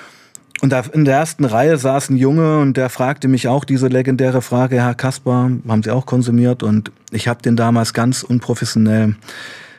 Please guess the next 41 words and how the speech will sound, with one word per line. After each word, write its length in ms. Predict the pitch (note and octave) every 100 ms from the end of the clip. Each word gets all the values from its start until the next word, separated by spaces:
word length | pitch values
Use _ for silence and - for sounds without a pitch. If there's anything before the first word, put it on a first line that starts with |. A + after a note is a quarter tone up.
| -
ganz 240 | G#2 A2+
unfreundlich 580 | C#3 C3+ A#2 A#2 A2+ A2+
abgebügelt, 600 | A2 - A#2+ B2 B2+ B2+
hab 100 | A#2+
gesagt: 380 | - A#2 A#2 -
„Nee, 300 | G#2+ A#2+ A#2+
hab 180 | G#2 A2+
ich 100 | G#2
nicht, 160 | A#2
lass 200 | A#2+ A2
mich 120 | A2+ A#2
in 60 |
Ruhe“, 400 | G#2 A2 C3+ B2+
weil, 340 | A2+ A2 A2+ - -
ja, 80 | - - - - - -
es, 260 | - -
es, 180 | A#2 -
es 140 | A2+ -
war 120 | D3
schon 160 | D#3
das 120 | C#3 -
Ende 280 | A#2+ C#3
irgendwo, 440 | F#2+ E2+ F#2+ - G#2+
ja. 80 | F#2+
Also 260 | A2+ C3+ A#2
ich 160 | -
konnte 240 | - C3+ B2
es 80 |
nicht 160 | B2+ A#2
mehr 340 | A#2 A#2 A#2 A2+ -
ertragen, 440 | A2+ - B2+ C3+
die 80 | A#2+
Frage 340 | B2 C3 A#2+
zu 140 | - A2
hören. 260 | G#2 G#2 - _ _ - - _ -
Naja, 300 | A3+ D#3 G2+ - - - - - - -
und 340 | - D#3 D3+ D3+
da 80 | C#3
kam 280 | C#3+ C#3+
eine 120 | C#3+ B2+
Lehrerin 540 | D#3+ F#3+ E3+ F#3